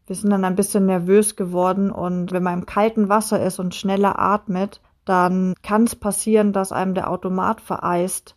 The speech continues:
Der Automat ist ein Mundstück, das ich im Mund habe und der ist mit der Flasche verbunden. Und über ein Ventil an der Flasche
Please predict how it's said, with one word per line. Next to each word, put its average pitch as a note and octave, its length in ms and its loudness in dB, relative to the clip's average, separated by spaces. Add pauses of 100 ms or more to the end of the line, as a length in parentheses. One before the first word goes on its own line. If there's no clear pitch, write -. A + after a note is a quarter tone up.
Der G#3 220 0
Automat G#3 800 2
ist - 460 -4 (100)
ein G3 200 2
Mundstück, B3+ 520 2
das G#3+ 140 -2
ich G3+ 140 -4
im G3 80 2
Mund A#3+ 280 4
habe C4+ 400 2 (360)
und G#3+ 160 2
der F#3+ 100 6
ist G#3+ 140 0
mit G3+ 160 -2
der F#3+ 80 0
Flasche G3 380 -4
verbunden. F#3+ 760 -2 (360)
Und F#3 360 0
über G3+ 240 2
ein F#3+ 180 -2
Ventil F#3 460 0
an F#3+ 140 0
der F3+ 100 0
Flasche C4 580 0